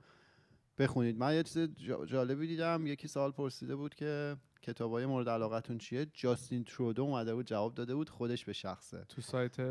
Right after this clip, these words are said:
Speaker 1: کورا هجده هزار تا آپوت خورده بود، خود جاستین ترودو اومده بود نوشته بود، بعد ملت کامنت گذاشته بودن که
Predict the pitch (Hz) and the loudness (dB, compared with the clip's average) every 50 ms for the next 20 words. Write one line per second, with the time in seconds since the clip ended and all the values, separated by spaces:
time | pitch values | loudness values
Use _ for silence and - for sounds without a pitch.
0 | 131 131 131 - _ _ - - - 107 98 95 92 95 95 101 123 127 120 113 | -2 -2 -4 -8 _ _ -10 -4 -2 0 0 0 -2 -4 -2 0 0 0 0 2
1 | 117 131 143 147 147 143 123 135 139 139 - 151 139 127 120 - - 131 135 135 | 4 4 6 6 6 4 4 4 4 4 4 4 4 4 2 2 0 -4 -4 -4
2 | - - - 131 120 117 120 127 135 147 160 165 180 185 170 - - - - - | -4 -6 -4 -4 -2 -2 -2 -2 0 0 0 2 0 0 -2 -6 -12 -12 -4 2
3 | - 151 165 175 160 160 147 - - 143 123 - 135 131 131 151 160 147 127 120 | 6 8 8 10 10 8 8 8 6 0 -2 0 0 2 2 2 4 2 2 2
4 | 123 135 147 147 139 127 117 113 - 135 147 139 147 143 147 143 135 123 131 131 | 0 -2 -2 -2 -2 -4 -4 -4 -2 -2 0 2 4 4 4 2 0 -2 -2 -2
5 | - - 131 123 127 127 - 139 117 117 110 - - 120 123 127 127 127 120 135 | -2 -2 -2 -2 -2 -2 -4 -6 -6 -6 -6 -6 -6 -4 -4 -4 -4 -4 -4 -2
6 | 127 123 123 | -2 -2 -4